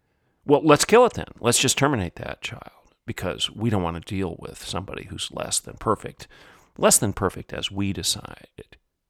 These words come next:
and we define, as we determine a human being should be. That's, that's where we are as a culture, and that's why you don't see very many Down syndrome children being born any longer, because doctors are telling the parents, and the parents don't want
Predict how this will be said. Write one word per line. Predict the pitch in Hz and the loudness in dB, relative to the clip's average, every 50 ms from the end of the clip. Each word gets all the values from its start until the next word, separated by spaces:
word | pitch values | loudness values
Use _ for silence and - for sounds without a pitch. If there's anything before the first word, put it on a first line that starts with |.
| _ | _
and | - 92 92 98 | -6 -4 0 0
we | 101 101 | 0 0
define, | 98 101 - - - - - - - - _ _ _ _ _ _ _ _ _ _ _ _ _ _ _ | 0 -4 -6 -10 -12 -12 -12 -16 -20 -20 _ _ _ _ _ _ _ _ _ _ _ _ _ _ _
as | - 98 85 | -4 -2 0
we | 90 101 101 | 0 0 0
determine | - - - - - - - - - | 0 -4 -8 -10 -10 -10 -12 -14 -14
a | 85 | -10
human | 82 87 92 101 104 | -8 -8 -8 -8 -10
being | - - - - - | -12 -12 -16 -14 -14
should | - - - - | -14 -16 -14 -10
be. | - 143 151 127 82 - _ _ _ _ _ _ _ _ _ _ _ _ _ _ _ _ _ _ _ _ _ _ _ _ _ _ _ | -6 -6 -6 -6 -6 -10 _ _ _ _ _ _ _ _ _ _ _ _ _ _ _ _ _ _ _ _ _ _ _ _ _ _ _
That's, | - 104 - - 131 - _ _ | -4 -4 -4 -4 -8 -8 _ _
that's | 117 113 131 - | 2 2 2 4
where | - 151 165 | 4 4 4
we | 180 165 | 4 2
are | 143 120 120 120 | 2 2 2 2
as | 120 113 | 0 -2
a | 123 | -4
culture, | - - - 101 95 - - - - | -6 -6 -6 -6 -6 -6 -10 -12 -12
and | - - | -10 -6
that's | 92 98 - - - | -4 -4 -2 2 2
why | 104 | 2
you | 107 107 98 | 2 2 2
don't | 107 101 - - | 0 -2 0 0
see | - - - 107 104 | 0 0 0 0 -4
very | 95 92 92 87 98 104 | -2 -2 -2 -2 -2 -2
many | 95 85 80 87 92 90 | -2 -4 -6 -6 -8 -8
Down | - 67 69 76 82 | -8 -10 -12 -8 -8
syndrome | - - 80 76 73 73 73 73 - - _ - _ _ _ _ _ _ _ _ _ _ _ - | -8 -8 -8 -10 -10 -10 -12 -12 -14 -18 _ -20 _ _ _ _ _ _ _ _ _ _ _ -8
children | - - 104 92 - 82 76 | -2 -2 0 0 -2 -4 -6
being | - - 76 76 - | -8 -10 -12 -12 -6
born | - 98 117 127 120 98 | -4 -2 0 0 -2 -2
any | 80 - - - | -4 -8 -12 -16
longer, | - - - - - - - - _ | -18 -18 -20 -20 -20 -20 -20 -20 _
because | - 92 - - - - - - - - - - | -20 -20 -16 -14 -12 -12 -12 -12 -12 -14 -14 -10
doctors | - - 71 - - 95 92 92 | -10 -10 -10 -8 -8 -8 -6 -6
are | 92 | -8
telling | - - - 131 143 135 104 95 | -6 -2 0 2 2 2 0 -2
the | 95 104 | -4 -8
parents, | - - - - - - - - - - - | -10 -12 -12 -12 -14 -14 -16 -12 -12 -12 -12
and | - | -12
the | - | -14
parents | - - 82 82 78 71 - | -12 -10 -10 -10 -10 -10 -10
don't | - - 95 - - | -8 -6 -6 -6 -6
want | 92 85 87 82 - - | -6 -6 -6 -6 -8 -12